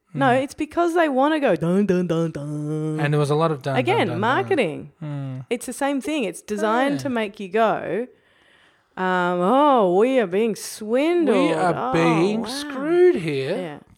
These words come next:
Speaker 1: Vietnamese.
Speaker 2: Yeah.
Speaker 1: Vietnamese Moreton Bay bugs.
Speaker 2: So there is too, there is that kind of nasty nationalism behind that too, isn't there?
Speaker 1: Well, if it says Aussie made, wasn't made with Aussie fish.
Speaker 2: Yeah, that's right.
Speaker 1: Well, you can actually, you want Aussie made fish?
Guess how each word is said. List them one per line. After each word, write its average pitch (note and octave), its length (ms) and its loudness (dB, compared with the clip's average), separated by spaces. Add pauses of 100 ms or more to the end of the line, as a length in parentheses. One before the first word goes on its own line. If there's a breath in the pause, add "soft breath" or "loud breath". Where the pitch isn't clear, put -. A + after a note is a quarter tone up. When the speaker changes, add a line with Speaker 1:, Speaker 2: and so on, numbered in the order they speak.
(400)
Speaker 1:
Vietnamese. C#4+ 840 -2 (500)
Speaker 2:
Yeah. D#4 440 2
Speaker 1:
Vietnamese C#4+ 600 -2 (320)
Moreton B3+ 420 0
Bay A3 280 4
bugs. G4 480 2
Speaker 2:
So G4+ 80 2
there F4+ 240 2
is C#5 120 -2
too, F#4 200 0
there D4+ 160 0
is E4 160 -2
that - 180 0
kind C#4 240 0
of G#3 120 -2
nasty G3+ 760 -2
nationalism F3+ 720 -6
behind C#3 380 -10
that - 200 -14
too, A3 220 -8
isn't G3 220 -6
there? - 300 -12
Speaker 1:
Well, F3+ 220 2
if - 120 -12
it B2+ 40 -14
says D#3 240 0
Aussie C3+ 220 2
made, G3+ 260 2
wasn't F#3+ 300 6
made F#3+ 140 6
with F#3 120 4
Aussie F#3+ 200 6
fish. F#3+ 240 0
Speaker 2:
Yeah, E3+ 460 -2
that's D#3 340 -8
right. E3 160 -6
Speaker 1:
Well, G3 160 2
you G3+ 120 0
can G#3+ 140 0
actually, B3 260 -4
you C#4+ 80 0
want C#4+ 120 6
Aussie B3 200 2
made A#3 180 2
fish? D#4+ 320 -4